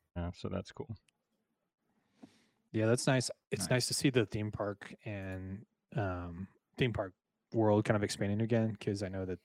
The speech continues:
Speaker 2: that they got really blasted by covid and, uh, whatnot. Um, I know in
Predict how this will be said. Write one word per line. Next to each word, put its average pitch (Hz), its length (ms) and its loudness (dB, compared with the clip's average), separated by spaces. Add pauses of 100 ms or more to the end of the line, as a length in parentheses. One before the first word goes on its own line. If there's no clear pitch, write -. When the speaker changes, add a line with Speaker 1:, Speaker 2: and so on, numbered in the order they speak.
(140)
Speaker 2:
that 95 300 -4
they 104 100 -2
got 92 260 -6
really 95 260 -6 (120)
blasted 90 440 -6
by 87 380 -8
covid 92 440 -2 (220)
and, 98 260 -4
uh, 98 300 -2
whatnot. 101 380 2 (800)
Um, 87 400 -6 (480)
I 120 60 2
know 143 180 8
in 107 480 2